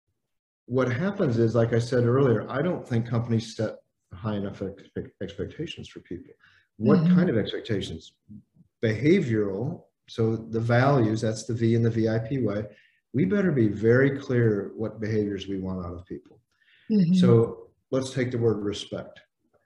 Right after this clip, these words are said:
Speaker 1: A lot of companies have the word respect on the wall. And, and if I ask a, if I pull an employee at random and go, "Are you respectful?" He or she might say, "Well, yes, I don't,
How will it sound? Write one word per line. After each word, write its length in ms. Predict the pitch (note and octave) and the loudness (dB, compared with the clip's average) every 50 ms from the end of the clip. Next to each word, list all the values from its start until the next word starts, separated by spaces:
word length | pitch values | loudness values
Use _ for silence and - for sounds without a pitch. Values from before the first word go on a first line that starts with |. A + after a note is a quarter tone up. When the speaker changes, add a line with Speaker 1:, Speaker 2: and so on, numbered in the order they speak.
| _ _ _ _ _ _ _ _ _ _ _ _ | _ _ _ _ _ _ _ _ _ _ _ _
Speaker 1:
A 40 | - | -6
lot 180 | F#2+ G#2+ A#2+ B2+ | -2 0 2 2
of 100 | A#2+ B2 | 2 2
companies 300 | B2 A2+ A#2 A2+ G#2+ - | 0 0 0 0 -2 -2
have 120 | A#2 G#2 | -2 -2
the 60 | G#2 | -2
word 200 | G2+ G#2 G#2 G2 | -2 -4 -4 -4
respect 440 | G2 F#2+ - - - G#2+ G2 - - | -6 -8 -10 -8 -8 -8 -8 -8 -8
on 120 | G2 F2+ F2+ | -8 -8 -6
the 80 | F2+ | -6
wall. 440 | F2+ F2+ F#2 F#2 E2+ - - - _ - | -6 -6 -6 -8 -8 -12 -16 -20 _ -16
And, 240 | - G2 F2+ E2+ - _ - | -12 -12 -12 -12 -14 _ -10
and 280 | G#2+ G#2 G#2 G2+ G2+ G2+ G2 - | -6 -6 -6 -6 -6 -10 -12 -14
if 140 | G#2+ - - | -10 -6 -2
I 220 | A#2+ C#3 D#3+ E3+ | 0 2 4 6
ask 260 | D#3 D3 C#3+ - - | 6 4 4 2 2
a, 220 | B2+ A2+ A2 G#2+ G#2 - - - | 2 2 4 2 0 -4 -8 -10
if 120 | - - | -6 -2
I 80 | C3+ D3 | -2 -2
pull 300 | C#3+ - - D#3 C#3+ C3+ | 0 0 2 2 2 2
an 40 | |
employee 380 | B2 A#2 A#2+ - B2+ B2 B2 A#2 | 2 0 -2 0 2 2 4 4
at 100 | G#2+ F2 | 2 0
random 420 | G2 G#2 A2 A2 A2+ A2+ A2 G2+ G2+ | -4 -4 -2 -2 -2 -2 -2 -4 -4
and 100 | G2+ G2+ | -4 -4
go, 80 | G#2 | -4
"Are 160 | G#2 G2 G2+ A2 | -4 -4 -2 0
you 140 | D3+ F#3+ | 0 0
respectful?" 800 | G3 F3+ - - - - A2 A2 - - - C#3+ C#3+ C#3+ - - - _ _ _ _ _ _ _ _ _ _ _ | 0 0 -4 -6 -6 -6 -6 -6 -6 -6 -6 -4 -4 -4 -6 -10 -16 _ _ _ _ _ _ _ _ _ _ _
He 160 | _ - C3 | _ 0 2
or 100 | C3+ B2+ | 4 4
she 220 | A#2+ - - A#2+ A#2+ | 4 2 2 4 4
might 260 | A#2+ A2+ A2 G#2+ A2 | 4 4 4 2 -2
say, 200 | - - A#2 G#2+ | -4 -4 -4 -2
"Well, 340 | G#2 G2+ G#2+ G#2+ G#2+ G2+ G2 | -2 -2 -2 -2 -2 -2 -2
yes, 380 | A2 B2 D#3+ E3 A2 - - - | -2 -2 -2 -2 -4 -6 -6 -4
I 140 | G2+ G#2 | -2 0
don't, 460 | A2 A#2+ A2+ A2 A2 G#2+ G#2 - - | 0 2 2 2 0 0 -2 -4 -10